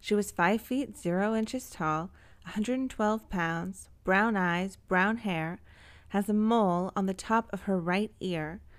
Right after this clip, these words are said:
She had what appeared to be tattooed eyebrows and good dental work. You can go to our website to see the composite sketch released by the Utah Police. If you have any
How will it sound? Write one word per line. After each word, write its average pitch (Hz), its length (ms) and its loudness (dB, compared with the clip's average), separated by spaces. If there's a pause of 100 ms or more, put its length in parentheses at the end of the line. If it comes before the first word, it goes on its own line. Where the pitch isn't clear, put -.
(320)
She - 180 0
had 262 180 2
what 262 140 0
appeared 240 460 0
to - 100 -14
be 196 160 0
tattooed 220 680 0
eyebrows 180 600 0
and 185 280 -2
good 196 300 0
dental 160 380 -4
work. - 220 -12 (680)
You 226 120 0
can 254 120 0
go 214 160 4
to 240 120 4
our 247 160 4
website 185 580 -2
to 185 120 -10
see 214 200 0
the 208 100 0
composite 190 560 -2
sketch - 420 -10
released 180 380 -6
by 170 100 -6
the 170 100 -6
Utah 170 340 -6
Police. 151 680 -10 (560)
If 196 140 -6
you 254 120 2
have 311 220 2
any 196 220 2